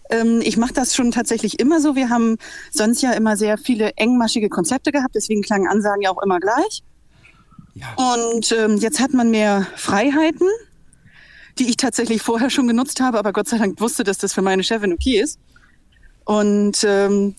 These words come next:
Speaker 1: ich sag immer zu neuen Kollegen, weil ich bilde auch mit aus, und dann sage ich immer, „Pass auf, du kannst das ja so machen, dass es zu dir passt“, weil viele immer, „Oh, ich will auch wie du.“ Ich sag, „Kannst du nicht. Du musst es machen, dass du das bist.“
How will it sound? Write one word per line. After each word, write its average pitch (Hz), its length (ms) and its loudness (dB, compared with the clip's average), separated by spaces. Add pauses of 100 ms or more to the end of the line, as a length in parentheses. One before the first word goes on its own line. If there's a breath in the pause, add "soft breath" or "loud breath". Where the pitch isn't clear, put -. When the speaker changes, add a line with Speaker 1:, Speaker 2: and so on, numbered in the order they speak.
(380 loud breath)
Speaker 1:
ich 226 120 -2
sag 262 240 -2
immer 247 520 2
zu - 180 0
neuen 285 260 2
Kollegen, 320 380 2
weil 233 120 0
ich 226 100 -8
bilde 226 200 0
auch 170 80 -2
mit 175 140 -2
aus, 392 240 0
und 311 60 4
dann 277 100 4
sage 269 160 0
ich 233 80 -2
immer, 240 180 0
„Pass 208 180 -4
auf, 285 220 0 (960 soft breath)
du - 100 -6
kannst 247 440 0
das 302 160 0
ja 277 120 2
so 254 160 2
machen, 320 240 4
dass 285 160 0
es 277 100 -6
zu 311 100 0
dir 294 120 2
passt“, - 280 -2
weil 196 80 -2
viele 247 180 -2
immer, 247 160 0
„Oh, 330 140 2
ich 302 100 -4
will 311 100 0
auch 294 180 -2
wie 294 80 2
du.“ 277 120 0
Ich 262 80 -8
sag, 262 140 -4
„Kannst 294 220 -2
du - 60 -8
nicht. - 180 -10 (540 soft breath)
Du 233 80 0
musst 277 240 2
es 294 100 -2
machen, 277 220 2
dass 277 200 -2
du 415 160 2
das 165 200 -2
bist.“ - 360 -10